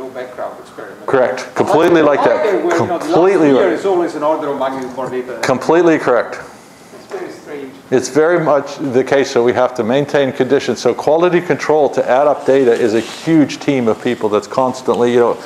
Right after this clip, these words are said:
Speaker 2: sparks. People talk about high voltage sparks. Boom, all the time. We have to be watching out for little, little trickles of nonsense like that. So it's tedious.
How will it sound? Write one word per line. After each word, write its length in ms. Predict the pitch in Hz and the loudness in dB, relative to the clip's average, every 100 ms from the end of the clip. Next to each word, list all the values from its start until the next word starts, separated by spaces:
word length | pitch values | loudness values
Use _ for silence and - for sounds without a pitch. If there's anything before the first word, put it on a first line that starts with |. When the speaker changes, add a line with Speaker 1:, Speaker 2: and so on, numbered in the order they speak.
| - | -14
Speaker 2:
sparks. 680 | - - - 175 - - - | -8 -4 0 0 -2 -6 -8
People 300 | - 127 131 | -4 -2 0
talk 260 | 139 127 | 0 0
about 140 | 131 123 | 0 2
high 140 | 127 | 2
voltage 320 | 123 127 127 | 0 -2 -2
sparks. 300 | - 135 117 - - - - - _ _ | -4 -2 -2 -8 -18 -18 -12 -12 _ _
Boom, 460 | 185 175 127 98 95 - - 117 | 0 2 0 -8 -10 -14 -12 -6
all 160 | 131 143 | 0 2
the 140 | 147 | 2
time. 240 | - 127 107 | 0 0 0
We 80 | 107 | -2
have 140 | 110 | -2
to 80 | 107 | -2
be 100 | 110 | 0
watching 400 | 110 117 - 117 | 2 0 -2 0
out 240 | 117 107 | 0 2
for 80 | 113 | 2
little, 480 | 117 117 117 - - - | 4 4 4 0 -10 -4
little 300 | 120 117 107 - - - | 2 2 2 -4 -20 -8
trickles 360 | - - 113 110 | -4 -2 -2 0
of 320 | 107 - - - - - - | -2 -2 -18 -20 -20 -20 -14
nonsense 680 | - 110 113 110 107 95 - | -4 2 2 2 -2 -2 -4
like 200 | 107 95 | -4 -2
that. 300 | 107 95 92 | 0 -2 -2
So 180 | - 117 | -2 0
it's 260 | 135 - - | 0 -6 -10
tedious. 580 | - 160 104 92 - | -4 -2 -2 -6 -10